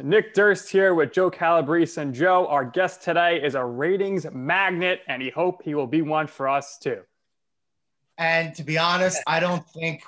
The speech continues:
Speaker 2: we should be doing the talking here. I think we should be allowing him to do the talking. We are so happy. We are so honored. It's not that often that we get a guest of this magnitude.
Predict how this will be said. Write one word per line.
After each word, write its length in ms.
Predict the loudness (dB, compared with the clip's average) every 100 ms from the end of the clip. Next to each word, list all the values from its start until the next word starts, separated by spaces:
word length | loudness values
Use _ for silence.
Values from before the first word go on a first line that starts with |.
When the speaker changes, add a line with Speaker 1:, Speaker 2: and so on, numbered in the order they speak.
| -10
Speaker 2:
we 160 | -6
should 200 | -4 -4
be 120 | -6 -6
doing 320 | -6 -6 -6
the 80 | -6
talking 420 | -2 -2 -2 -8
here. 240 | -4 -4
I 80 | -4
think 200 | -6 -10
we 140 | -10 -8
should 240 | -8 -8
be 320 | -10 -10 -14 _ _ _
allowing 300 | -4 -4 -4
him 180 | -6 -10
to 100 | -10
do 160 | -10 -8
the 80 | -8
talking. 560 | -4 -4 -4 -6 -8 -12 _ _ _ _
We 180 | -2 -2
are 140 | -2
so 840 | -6 -10 -4 2 4 4 2 -2 _ _ _ _ _ _
happy. 500 | -6 0 0 -2 -4
We 140 | -4 -4
are 60 |
so 440 | -6 -4 0 0 2
honored. 600 | 2 2 0 -2 -2 -6 _ _ _ _ -6
It's 440 | -4 -2 -6 -10 _ -6
not 360 | 0 0 0 -2
that 180 | 0
often 320 | 2 0 0 -4
that 160 | -4
we 80 | -4
get 140 | -4
a 80 | -4
guest 320 | -2 -4 -4
of 80 | -12
this 160 | -14 -6
magnitude. 680 | -4 -4 -8 -14 -12 -12